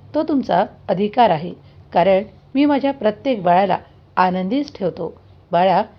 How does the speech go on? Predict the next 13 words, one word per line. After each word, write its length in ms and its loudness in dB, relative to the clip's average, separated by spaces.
काळजी 320 2
करू 260 -2
नकोस. 380 -4
या 180 2
ब्रह्मांडात 640 0
अशा 240 2
दिव्य 320 -4
शक्ती 360 -4
आहे, 240 0
ज्यामुळे 360 0
तुम्ही 380 -4
नामस्मरण 680 -4
केल्याने 340 -2